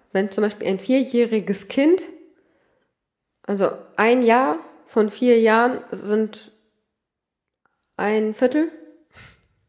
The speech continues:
<laughs> oder? Liege ich richtig? Mathe und so? Vielleicht versteht ihr gleich, worauf ich hinaus will, falls ich falsch bin. Aber auf jeden Fall,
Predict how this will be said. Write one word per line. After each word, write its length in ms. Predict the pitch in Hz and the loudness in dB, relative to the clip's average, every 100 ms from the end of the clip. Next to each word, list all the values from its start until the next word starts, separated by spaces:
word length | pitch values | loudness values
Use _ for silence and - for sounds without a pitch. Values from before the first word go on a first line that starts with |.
| _ | _
<laughs> 1200 | - 359 - _ _ - - - - - - _ | -20 -20 -20 _ _ -16 -12 -12 -12 -18 -20 _
oder? 280 | - 233 320 - - - _ _ _ _ - - | 0 2 2 -2 -14 -20 _ _ _ _ -20 0
Liege 180 | 311 320 | 4 6
ich 120 | 339 | 6
richtig? 420 | 370 392 415 403 - | 4 6 4 2 -4
Mathe 300 | 247 262 269 | 2 2 2
und 220 | 339 320 | 2 4
so? 80 | 320 359 320 - - - - - - - | 6 6 6 -4 -20 -20 -18 -14 -14 -4
Vielleicht 260 | 285 269 | 4 4
versteht 300 | 269 262 277 | 4 0 2
ihr 60 | 254 | 4
gleich, 240 | 247 247 | 4 4
worauf 240 | 240 233 226 | 4 4 2
ich 120 | 240 | 0
hinaus 400 | 240 214 220 226 | 0 2 2 2
will, 240 | 220 247 311 - - - | 4 4 2 -10 -18 -20
falls 340 | - - 214 226 | -8 -2 0 -2
ich 100 | 240 | -4
falsch 340 | 226 220 240 | 0 0 0
bin. 260 | - 240 233 | -4 -4 0
Aber 220 | 220 220 | 2 4
auf 100 | 220 | 4
jeden 220 | 262 269 | 4 4
Fall, 320 | 269 254 247 | 4 4 4